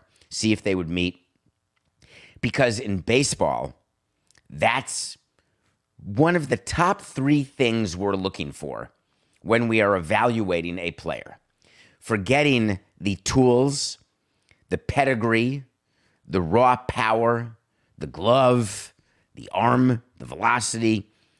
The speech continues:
Forget the physical part. What you're looking for when you're evaluating whether a player should be on your team, should not be your team, whether you're gonna sign that player, how much you're gonna invest in that player,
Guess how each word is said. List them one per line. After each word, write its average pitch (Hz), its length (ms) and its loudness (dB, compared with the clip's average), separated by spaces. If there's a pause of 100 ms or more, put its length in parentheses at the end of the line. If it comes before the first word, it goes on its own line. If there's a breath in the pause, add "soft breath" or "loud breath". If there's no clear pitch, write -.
(120)
Forget 151 320 0
the - 60 -6
physical 98 400 0
part. 62 300 -8 (1000 soft breath)
What 123 280 0
you're 160 260 4
looking 147 360 2
for 120 280 2
when 110 180 2
you're 98 140 0
evaluating 98 720 0
whether 98 220 0
a 92 40 -2
player 98 380 0
should 78 220 -8
be 98 140 0
on 95 120 0
your 92 100 -4
team, 92 280 -6
should 65 160 -10
not 92 220 -2
be 92 80 -6
your 90 160 -2
team, 92 340 -4 (180 soft breath)
whether 98 180 -2
you're 95 100 -4
gonna 80 140 -8
sign 104 400 0
that 98 180 0
player, 98 280 2
how 87 160 -2
much 104 200 -4
you're 90 60 -8
gonna 87 120 -4
invest 78 360 -4
in 104 60 -6
that 92 200 -2
player, 87 420 0